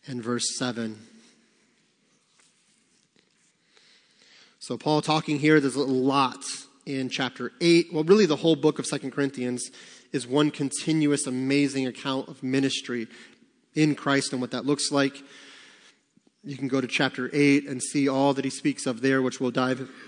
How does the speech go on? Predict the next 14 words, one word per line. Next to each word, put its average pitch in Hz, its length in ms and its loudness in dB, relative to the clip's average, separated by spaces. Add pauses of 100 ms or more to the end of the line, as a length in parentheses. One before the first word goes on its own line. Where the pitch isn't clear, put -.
(260)
into 147 220 2
one 151 220 4
verse 143 280 6
in 147 140 -2
eight 156 200 2
in 143 60 -6
just 135 180 -6
a 139 40 -2
moment, 139 260 0
but 139 100 -8
chapter 196 280 2
nine 143 300 2
and 139 160 -2
verse 139 260 2